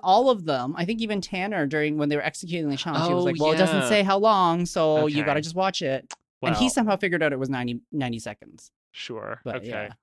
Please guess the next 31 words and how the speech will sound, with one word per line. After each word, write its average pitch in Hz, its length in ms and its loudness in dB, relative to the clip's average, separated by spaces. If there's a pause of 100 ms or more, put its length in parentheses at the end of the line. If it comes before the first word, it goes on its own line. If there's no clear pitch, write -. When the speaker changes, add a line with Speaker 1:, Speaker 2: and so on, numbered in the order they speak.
(160)
Speaker 2:
Well, 117 400 -6
sorry. 113 600 -4
I, 127 100 -2 (100)
I, 127 220 -4
yeah, 120 140 -2
I'm 113 160 -4
not 123 220 -4
clear 110 360 -6
on, 113 420 -6
on 117 240 -10
that. 113 320 -6
But, 117 320 -8
um, 120 320 -6 (480)
anything 143 280 -2
about 139 180 -2
Maggie? 120 440 -8 (300)
Speaker 1:
No, 226 380 2
I 196 120 -2
think 311 160 -2
the 285 100 -4
only 214 200 -4
thing 226 120 -4
I 185 80 0
didn't 151 260 -4
realize 131 440 -4
about 147 220 -4
how 135 100 -4
these 123 220 -8
things 117 260 -8
are 107 100 -6
made 104 380 -8